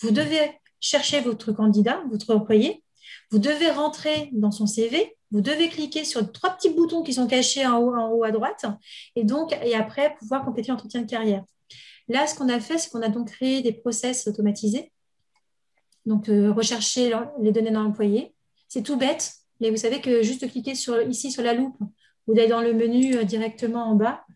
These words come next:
eh ben, c'était devenu un peu, euh, certains R H, en tout cas chez nous, en termes d'adoption digitale, c'était com-, c'était compliqué. Donc, euh, pouvoir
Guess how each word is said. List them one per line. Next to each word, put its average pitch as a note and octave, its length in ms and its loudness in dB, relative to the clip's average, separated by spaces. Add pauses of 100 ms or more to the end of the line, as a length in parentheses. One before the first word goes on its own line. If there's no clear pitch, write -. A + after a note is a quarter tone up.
(320)
eh A3 40 0
ben, G#3+ 160 2
c'était A3+ 220 0
devenu A#3 340 2
un A#3+ 100 0
peu, A#3+ 300 -4
euh, G#3+ 280 -2 (680)
certains C4+ 720 -4
R A3+ 180 -2
H, C#4+ 240 -2
en B3+ 40 -2
tout - 100 -18
cas A#3+ 100 -2
chez A#3 240 -2
nous, C4+ 280 -2 (420)
en A3 140 -2
termes A#3+ 180 0
d'adoption A3+ 340 0
digitale, G#3+ 420 0
c'était A3 200 -4
com-, A#3 160 -6
c'était - 240 -8
compliqué. B3 500 0
Donc, G3+ 280 -2
euh, G#3 300 0 (460)
pouvoir A#3+ 420 -4